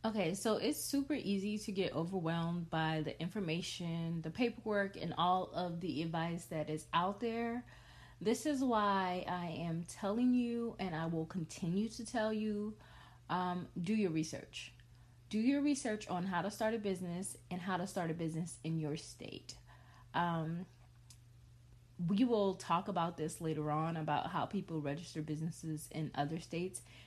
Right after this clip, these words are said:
and that's completely up to you. That is not, um, the advice that I'm giving, but I understand why people do certain things. So do your research on how to start a business in your state, in the state website.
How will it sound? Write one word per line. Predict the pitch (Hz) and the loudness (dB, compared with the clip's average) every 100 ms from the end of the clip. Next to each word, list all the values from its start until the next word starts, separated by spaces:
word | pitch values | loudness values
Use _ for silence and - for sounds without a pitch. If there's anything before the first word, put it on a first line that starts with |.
| - | -8
and | 185 | -2
that's | 180 175 | 0 -2
completely | - 196 208 185 165 165 | -2 -4 0 0 0 0
up | 165 | 0
to | - 190 | -2 -6
you. | 185 202 208 220 | -2 0 -2 -2
That | 170 160 | -2 -2
is | 170 | -4
not, | 175 170 165 - - | -2 0 0 -2 -6
um, | - 165 160 156 156 | -6 -2 -2 -2 -2
the | 175 160 | -2 -2
advice | 151 165 | -2 -4
that | 170 151 | -4 -4
I'm | 151 | -4
giving, | 160 180 214 | -4 -2 -2
but | 196 165 143 - - - | 0 0 -2 -4 -16 -4
I | 160 | -2
understand | - 165 156 - 156 156 | 0 -2 -4 -4 -2 0
why | 139 | -2
people | 160 175 160 | -4 -6 -8
do | 156 - | -6 -8
certain | - 127 156 | -6 -4 -4
things. | - 113 - - - - - | -6 -8 -10 -14 -16 -20 -20
So | - 190 165 151 135 - - - - - | -6 -2 2 2 -2 -6 -18 -20 -16 -10
do | 165 | -4
your | 185 208 | -2 0
research | 269 320 262 208 208 | 0 0 2 0 0
on | 165 | -2
how | 180 165 | -2 0
to | 190 | -2
start | - 208 | 0 2
a | 220 | 2
business | 202 180 185 196 | 0 0 -2 -4
in | - 190 | -4 0
your | 196 | 0
state, | 247 - 185 170 | -2 -4 -4 -4
in | - 170 | -4 -4
the | 170 | -2
state | 180 170 | -4 -2
website. | 147 120 - 151 151 151 | 0 0 -2 -4 -2 -2